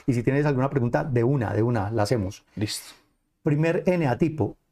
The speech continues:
Speaker 1: o tipo de personalidad según el eneagrama número uno.
Speaker 2: Entonces, eneatipo es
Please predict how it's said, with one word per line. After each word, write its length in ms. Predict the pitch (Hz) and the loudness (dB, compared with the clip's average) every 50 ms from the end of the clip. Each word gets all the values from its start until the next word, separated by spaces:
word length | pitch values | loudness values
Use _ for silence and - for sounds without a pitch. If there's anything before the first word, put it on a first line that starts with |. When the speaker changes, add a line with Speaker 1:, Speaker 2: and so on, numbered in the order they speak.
| _ | _
Speaker 1:
o 180 | - 147 127 - | -2 0 0 0
tipo 360 | - - 190 196 175 - 185 | 0 0 0 0 2 2 0
de 60 | 170 | 0
personalidad 760 | - 165 135 113 - 127 117 117 113 113 110 110 110 110 117 123 | 0 0 -2 0 0 0 0 2 2 2 2 2 2 2 0 0
según 300 | - - 131 117 127 131 | 0 0 0 2 2 2
el 100 | 131 131 | 2 2
eneagrama 580 | 123 120 110 107 104 104 104 107 120 - - - | 2 2 2 2 2 2 2 0 0 -2 -2 -2
número 480 | 151 135 127 131 135 135 139 131 117 107 | 0 0 2 2 2 2 2 2 2 2
uno. 420 | 113 131 127 117 104 95 95 95 | 2 2 2 2 0 -2 -2 -4
Speaker 2:
Entonces, 300 | - - - 127 - - - | -6 -4 -4 -4 -4 -2 -2
eneatipo 720 | - 170 156 165 165 151 151 151 240 254 254 - - 196 208 | 0 0 2 2 2 0 0 2 0 0 0 2 2 2 2
es 300 | 247 262 - - - | 2 0 -4 -8 -14